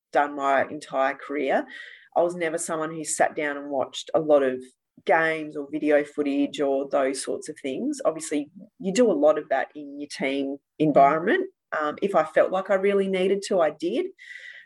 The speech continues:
But I was someone who, you know, I love netball, I trained, I played, and then I <laughs>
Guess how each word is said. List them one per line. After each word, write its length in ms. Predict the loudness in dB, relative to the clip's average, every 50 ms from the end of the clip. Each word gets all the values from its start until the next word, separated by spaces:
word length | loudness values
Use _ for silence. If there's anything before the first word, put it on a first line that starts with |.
| _ _ _
But 260 | 0 2 2 0 -2
I 100 | -4 -4
was 260 | -4 -6 -6 -8 -8
someone 360 | -6 -6 -6 -6 -8 -8 -8 -8
who, 500 | -6 -4 -2 -2 0 0 0 0 -2 -4 -4 -8 _ _ _ _ _ _
you 100 | -8 -6
know, 120 | -4 -2 -2
I 120 | -2 0
love 200 | 0 2 0 0 -2
netball, 320 | -6 -8 -8 -6 -6 -6
I 20 |
trained, 480 | -8 -8 -6 -4 -4 -2 -2 -2 -4 -6
I 60 | -6
played, 540 | -8 -4 -2 0 0 2 0 -2 -2 -4 -6 -8 -14 _ _ _ _
and 180 | -8 -6 -4 -2
then 460 | -2 0 0 -2 -4 -6 -8 -10 -14 _ _ _ _ _ _ _ _ _ -20 _ _ _ _ _ -20 _ _ _
I 340 | -2 2 4 4 4 4 0 -2 _ _ _ -6
<laughs> 180 | -6 -4 -4